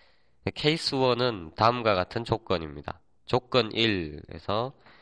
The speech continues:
열차 회사가 열차의 운행 속도를 줄여서 불티를 일으키지 않게 한다면, 그러니까 우-, 열차 속도가 줄어드니까 그 회사의 수익이 천만 원 감소된다.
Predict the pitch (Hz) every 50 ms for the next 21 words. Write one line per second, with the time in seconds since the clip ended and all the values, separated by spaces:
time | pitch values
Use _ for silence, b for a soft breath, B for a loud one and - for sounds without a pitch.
0 | b b b b b b b b b b b b b b b b b _ _ _
1 | _ _ _ _ _ _ _ _ - 104 113 131 135 - - - - 147 147 143
2 | 143 135 123 - 131 131 127 139 135 127 120 120 127 131 123 - - 143 139 127
3 | 110 101 101 104 110 110 131 131 131 131 - 135 - - - _ - 135 131 127
4 | 120 123 135 131 - - 139 127 120 110 113 104 92 - - - 120 120 - -
5 | 143 131 123 110 104 104 - - - - 117 110 98 - 104 98 98 107 113 -
6 | - 104 90 87 85 82 78 80 87 85 - 85 82 82 98 104 110 113 113 -
7 | - - 50 50 110 117 120 - - 127 117 - 123 - - 131 123 110 - -
8 | 139 131 127 110 104 95 92 - - 98 95 - 110 107 101 107 104 95 - 110
9 | 107 107 104 - - 110 104 98 113 123 127 123 - - - 156 160 156 147 139
10 | 131 131 139 147 156 156 b b b b b b b b b b b b b b
11 | - - 90 87 90 - 101 92 95 92 92 87 85 85 82 82 80 80 82